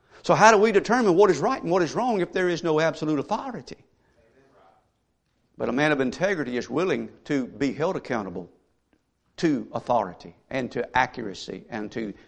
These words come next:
someone having a level of right and what's wrong.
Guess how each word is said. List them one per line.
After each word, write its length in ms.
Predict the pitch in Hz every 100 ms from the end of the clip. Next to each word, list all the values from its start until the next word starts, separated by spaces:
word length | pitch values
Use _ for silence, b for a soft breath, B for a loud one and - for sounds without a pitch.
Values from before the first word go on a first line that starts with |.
| b -
someone 640 | - 160 170 123 117 101
having 360 | 131 131 117 110
a 100 | 104
level 440 | 127 143 117 110
of 140 | 95
right 340 | 107 131 127 -
and 120 | 107
what's 220 | 120 -
wrong. 440 | - 131 208 -